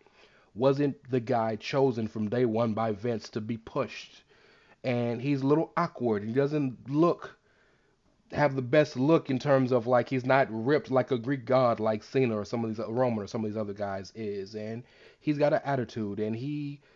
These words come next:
says what he wants, and, and he doesn't just st-, he sticks up for himself and doesn't do whatever somebody tells him to do. He's everything that y'all believed Stone Cold was, 'cause Stone Cold was the most company man in the world.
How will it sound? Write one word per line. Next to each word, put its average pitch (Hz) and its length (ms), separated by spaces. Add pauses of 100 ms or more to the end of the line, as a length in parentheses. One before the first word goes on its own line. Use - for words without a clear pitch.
(140)
says 160 260
what 156 120
he 175 100
wants, 110 540
and, 107 180 (140)
and 101 420
he - 180
doesn't 139 380
just - 500
st-, 135 140
he 151 140
sticks 151 220
up 147 120
for 139 140
himself 131 320
and 117 80
doesn't 131 280
do 131 120
whatever 135 360
somebody 127 360
tells 120 260
him 120 80
to 117 80
do. 104 240
He's 160 380 (800)
everything 190 960 (540)
that 123 380 (580)
y'all 151 260
believed 131 680
Stone 139 340
Cold 151 260
was, - 440
'cause - 80
Stone 180 240
Cold 190 240
was 123 80
the 110 60
most 113 180
company 113 320
man 107 200
in 95 60
the 92 60
world. 131 420